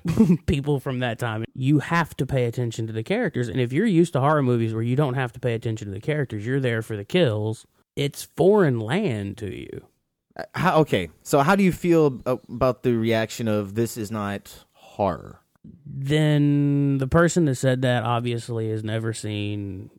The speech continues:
Speaker 1: Rosemary's Baby.
Speaker 2: I feel like Rosemary's Baby and The Witch have so much, like, soul and, like, themes, and they're kinda similar in how they're shot, but I don't feel like anybody is arguing that Rosemary's Baby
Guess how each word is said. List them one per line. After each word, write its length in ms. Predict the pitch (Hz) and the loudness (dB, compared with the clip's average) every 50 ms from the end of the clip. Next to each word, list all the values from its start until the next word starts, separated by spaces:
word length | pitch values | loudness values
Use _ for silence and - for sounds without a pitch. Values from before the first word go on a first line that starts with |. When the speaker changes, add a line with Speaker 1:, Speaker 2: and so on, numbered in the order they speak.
| _ - - | _ -16 -10
Speaker 1:
Rosemary's 560 | - 107 107 107 104 104 104 101 95 95 101 | -6 -4 -4 -4 -4 -4 -6 -6 -8 -8 -10
Baby. 400 | 104 - - - 52 - - - - _ _ _ _ _ _ _ _ _ _ _ _ - | -10 -12 -12 -12 -12 -16 -18 -20 -20 _ _ _ _ _ _ _ _ _ _ _ _ -2
Speaker 2:
I 140 | 120 123 | 0 0
feel 260 | 123 - - 139 151 156 | 0 0 2 2 4 4
like 160 | 156 143 120 | 4 2 4
Rosemary's 640 | 117 120 123 135 131 - 135 131 127 131 127 123 113 | 4 6 6 6 6 4 2 2 4 4 2 2 2
Baby 440 | 113 123 127 135 139 131 131 120 113 | 2 2 4 4 4 4 2 2 4
and 100 | 110 107 | 4 4
The 60 | 110 | 2
Witch 600 | 110 110 127 135 131 127 - - - - - - _ _ _ _ _ _ _ | 4 4 4 4 2 2 -2 -6 -12 -12 -14 -16 _ _ _ _ _ _ _
have 260 | - 120 117 123 101 | -8 -4 -4 -4 -4
so 240 | - - - 139 131 | -4 -2 0 2 2
much, 380 | 131 127 127 127 - - - - | 4 2 0 0 -2 -4 -6 -4
like, 300 | 110 113 113 - - - - - | -2 -2 -2 -4 -6 -12 -20 -14
soul 720 | - - - - - - 123 113 117 120 123 135 139 139 - _ - | -12 -10 -8 -4 0 2 4 4 4 4 2 2 0 -2 -6 _ -8
and, 340 | - 104 110 107 107 101 98 - _ _ _ _ - | -4 -2 0 0 0 -2 -4 -6 _ _ _ _ -6
like, 200 | - 110 - - | -6 -6 -6 -8
themes, 840 | - - - - 131 135 131 135 139 139 143 143 143 139 - - - _ _ _ _ _ _ _ _ _ _ - | -20 -6 0 2 4 6 6 6 6 4 4 2 2 0 -2 -6 -14 _ _ _ _ _ _ _ _ _ _ -4
and 160 | 113 113 113 | -2 0 2
they're 60 | 117 113 | 0 0
kinda 240 | - - 151 135 | 0 0 0 0
similar 300 | 120 - - 147 131 131 127 | 0 0 0 0 0 2 2
in 60 | 120 | 0
how 120 | 120 131 | 0 0
they're 140 | 127 120 113 | 0 0 -2
shot, 380 | - - - 127 123 120 113 _ - | -2 -4 -2 -2 -2 -2 -4 _ -6
but 180 | 120 113 - _ _ _ _ _ _ _ _ _ _ _ _ _ | -6 -6 -6 _ _ _ _ _ _ _ _ _ _ _ _ _
I 80 | - - | -2 0
don't 140 | 247 311 - | 0 0 2
feel 160 | - 339 330 | 2 4 6
like 160 | 294 277 - | 6 4 4
anybody 460 | 226 240 240 214 185 190 196 202 190 | 4 2 4 4 4 4 4 6 4
is 100 | 156 127 127 | 4 4 2
arguing 420 | 123 160 185 160 151 135 120 113 | 2 2 2 2 2 2 4 4
that 100 | 110 101 | 4 4
Rosemary's 640 | 107 120 131 131 123 120 127 120 117 113 110 104 98 | 6 6 6 6 6 4 2 2 4 4 2 2 2
Baby 560 | 101 110 110 117 110 101 98 92 90 85 | 2 2 2 2 2 0 -2 -2 -4 -6